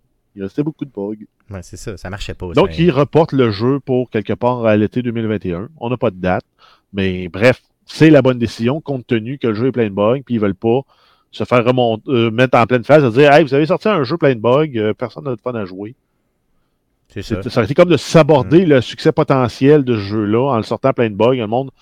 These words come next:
Speaker 1: aurait probablement pas donné une deuxième chance à ce jeu-là.
Speaker 2: Clairement. Puis de toute façon, comme j'ai compris, il n'y avait pas de changement au niveau de si t'achètes Resident Evil, euh, le nouveau, là, le village, tu vas l'avoir Reverse pareil, là. C'est juste que quand il va sortir un petit peu plus tard, là. Donc, tu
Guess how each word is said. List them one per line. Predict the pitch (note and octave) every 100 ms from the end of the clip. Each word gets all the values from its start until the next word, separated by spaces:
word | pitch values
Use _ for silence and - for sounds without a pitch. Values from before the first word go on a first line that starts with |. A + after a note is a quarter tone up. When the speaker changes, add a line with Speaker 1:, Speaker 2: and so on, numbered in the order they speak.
| _ _ -
Speaker 1:
aurait | D#3+ E3
probablement | D3+ C3+ C3 B2 A#2+
pas | C#3 B2+
donné | A#2 B2+
une | A2+
deuxième | A2+ G#2 F2+
chance | A2+ A2
à |
ce | F2+
jeu-là. | E2+ E2+ F#2 F2+ _ _
Speaker 2:
Clairement. | F#2+ E2+ E2 F2 - - -
Puis |
de | F#2
toute | -
façon, | G#2 F#2+ A#2
comme | - F#2
j'ai | F#2
compris, | F#2+ F#2 - A#2
il |
n'y |
avait | G2
pas | E2+
de | A2
changement | A#2 G2 F2 A2
au | A2+
niveau | F2+ G#2+
de | F#2
si | - -
t'achètes | - F#2 - A#2 -
Resident | G2 E2+ F#2+ F#2+
Evil, | F#2+ F2 F#2 G2 F#2+ E2
euh, | D#2+ D#2+
le | D#2+
nouveau, | E2+ E2 F#2 C#3
là, | D3
le | F#2+
village, | E2 F2 F#2 A#2+ B2+ -
tu | G#2
vas | A2+
l'avoir | A2 G2 F2+ A#2 G#2
Reverse | F2+ E2+ G2+ -
pareil, | - F#2+ F#2+ F#2+ E2
là. | D#2+
C'est | -
juste | D#2+ F2+
que | - -
quand | F#2+ -
il |
va | F2
sortir | E2+ E2 - E2
un |
petit | E2
peu | D#2+
plus | -
tard, | - -
là. | - _ - - _ - F#2
Donc, |
tu | E2+